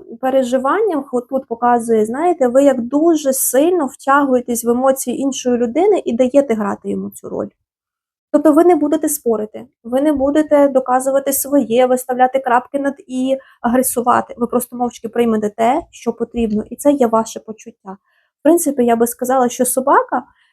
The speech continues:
якщо говорити за всю колоду Ленорман, вона сама така віддана, і вона більше всього вміє любити. От ви люб-, лю-, вмієте любити і приймати людину такою, яка вона є, якою би вона не була. А,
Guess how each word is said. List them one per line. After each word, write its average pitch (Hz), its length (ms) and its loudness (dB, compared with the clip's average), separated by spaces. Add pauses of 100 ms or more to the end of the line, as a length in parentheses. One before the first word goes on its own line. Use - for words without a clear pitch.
якщо 269 240 2
говорити 285 480 4
за 254 80 -2
всю 277 220 -6
колоду 262 420 0
Ленорман, 262 540 -2
вона 269 240 -4
сама 285 400 0
така 240 280 -6
віддана, 247 680 0
і 254 200 -2
вона 240 400 -2 (140)
більше 285 260 -2
всього 226 380 0
вміє 226 260 0
любити. 202 460 -2
От 220 200 -10
ви 294 80 4
люб-, 240 280 -2
лю-, 240 140 -2 (140)
вмієте 285 480 2
любити 247 540 -6
і 220 120 -20
приймати 220 480 0
людину 233 580 -4
такою, 220 400 -2
яка 240 240 -2
вона 214 260 -2
є, 196 300 -6 (400)
якою 240 640 2
би 226 120 -2
вона 196 280 -8
не 220 120 0
була. 202 380 -2 (1400)
А, 240 220 6